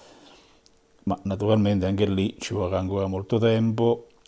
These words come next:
ci sono molte questioni da definire, per esempio tut-, tutti i famosi sottoservizi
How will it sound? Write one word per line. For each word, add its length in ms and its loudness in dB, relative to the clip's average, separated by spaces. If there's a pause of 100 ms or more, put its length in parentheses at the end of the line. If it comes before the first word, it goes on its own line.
ci 160 -8
sono 320 -4
molte 480 -6
questioni 400 -4
da 80 -2
definire, 580 0
per 120 -6
esempio 580 -6
tut-, 460 -12
tutti 260 -8
i 40 -4
famosi 380 -6
sottoservizi 920 -6